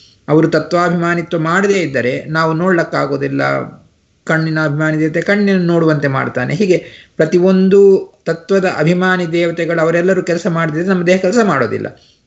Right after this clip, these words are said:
ಆದ್ದರಿಂದ ತತ್ವಾಭಿಮಾನಿತ್ವೇನ ಪಾಂತೀತಿ ಪಾಹ ದೇವಾಹ ಅಂತ ದೇವತೆಗಳು, ತತ್ವಾಭಿಮಾನಿ ದೇವತೆಗಳೆಲ್ಲರೂ ಕೂಡ ಪಾ-, ಪಾಲಿಸುವವರು, ರಕ್ಷಣೆ ಮಾಡುವವರು.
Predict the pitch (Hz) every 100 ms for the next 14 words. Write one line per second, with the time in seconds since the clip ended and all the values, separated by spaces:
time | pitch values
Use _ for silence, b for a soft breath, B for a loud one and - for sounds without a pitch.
0 | - 160 160 180 185 170 156 - 175 180
1 | 180 185 170 156 170 202 - _ - 170
2 | 214 262 160 170 170 B B - 175 196
3 | 196 196 190 190 185 190 156 156 165 170
4 | 165 160 139 - 139 160 170 156 143 127
5 | 123 143 175 175 156 135 135 147 156 156
6 | 147 151 147 143 151 151 143 165 185 214
7 | 180 175 269 - 165 160 - - _ _
8 | _ _ - 208 214 196 156 127 120 113
9 | - b - 160 - 226 202 143 131 123
10 | 113 113 104 -